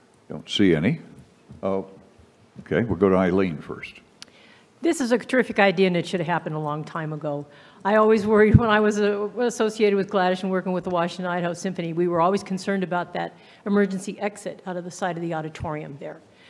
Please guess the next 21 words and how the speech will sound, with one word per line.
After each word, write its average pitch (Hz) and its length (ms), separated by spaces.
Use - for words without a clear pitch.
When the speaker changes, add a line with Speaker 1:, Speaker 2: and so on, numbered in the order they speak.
Speaker 2:
So 190 200
if 175 120
that 214 160
is - 280
solely 254 540
in 214 100
Gladish's 185 460
hands, 190 560
they 196 180
will, 175 340
they 202 180
will 190 240
take, - 640
take - 220
good 233 200
care 208 220
of 190 80
it 175 100
and 180 200
make 180 160
capable 180 500